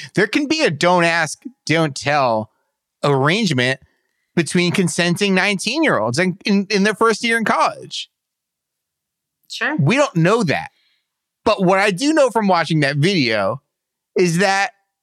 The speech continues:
Speaker 1: I think he was enjoying, I think he was enjoying his, his solo life in college.
Speaker 2: Yeah,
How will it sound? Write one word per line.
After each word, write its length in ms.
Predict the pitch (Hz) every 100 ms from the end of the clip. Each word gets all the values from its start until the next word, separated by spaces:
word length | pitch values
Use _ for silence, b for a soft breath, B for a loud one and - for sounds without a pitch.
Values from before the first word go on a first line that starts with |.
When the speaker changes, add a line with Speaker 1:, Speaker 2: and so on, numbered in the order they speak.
| _ _ _ -
Speaker 1:
I 100 | 185
think 160 | 233
he 60 | 226
was 160 | 220 214
enjoying, 560 | 185 190 214 220 214 -
I 80 |
think 180 | - 214
he 100 | 233
was 160 | 226 196
enjoying 520 | 185 135 135 180 220
his, 340 | 196 185 - -
his 280 | - 170 156
solo 460 | - 147 185 202
life 460 | 196 208 - - -
in 140 | 233 135
college. 680 | - 196 - - - - - _ _ B B B _ -
Speaker 2:
Yeah, 220 | 294 381